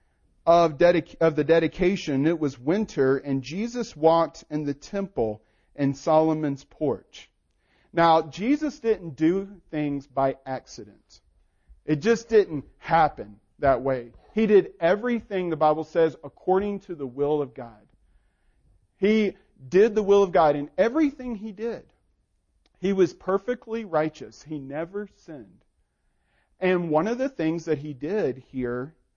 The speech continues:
was he went to the temple on a special feast, and in the context or background of this feast, he gave the promise of eternal security. And I think that's significant.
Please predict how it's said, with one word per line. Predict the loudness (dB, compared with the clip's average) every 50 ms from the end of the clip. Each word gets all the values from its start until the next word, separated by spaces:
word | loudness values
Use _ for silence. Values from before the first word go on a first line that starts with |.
| _ _ _ _ _
was | 2 4 6 6 6 6 6 4 2 0 -4 -16 -16
he | -10 -10 -10 -10 -12 _ _ -12
went | -8 -6 -6 -6 -8 -10
to | -20 -20
the | -18 -18 -18
temple | _ -10 -8 -8 -8 -6 -6 -6 -4 -4 -6 -8
on | -10 -10 -10
a | -10
special | -14 -10 -4 -2 -2 -2 -2 -4 -6 -6 -8 _ -8
feast, | -4 -4 -4 -4 -6 -12 -20 -20 _ _ _ _ _ _ _ _ _ -8
and | -6 -4 -4 -4 -6 -8 _ _ _
in | 0 0 0 2
the | 2 0 0
context | -2 -6 -4 -4 -2 -2 -4 -4 0 2 2 2 0 -6
or | -10 -6
background | -2 0 0 0 0 -2 -2 -2 -2 -2 -4
of | -4 -4
this | -6 -8 -8 -8
feast, | -8 -4 -2 -2 -2 -4 -6 _ _ _ _ _ _ -12
he | -10 -10 -10
gave | -10 -8 -4 -2 2 2 2 2 0 -2 -6 -10
the | -10 -10
promise | _ _ -12 -8 -6 -6 -6 -8 -12 -18 -20 _ _ -16
of | -12 -12
eternal | -12 -14 -14 -18 -16 -16 -16
security. | _ -20 -20 -20 -20 -20 -20 -20 -20 _ _ _ _ _ _ _ _ _ _ _ _ _ _ -8
And | -4 0
I | 0 0
think | 0 -2 -4 0 0
that's | 0 0 0 -2
significant. | -6 -8 -8 -8 -8 -10 -12 -14 -18 _ -20 _ _ _ _ _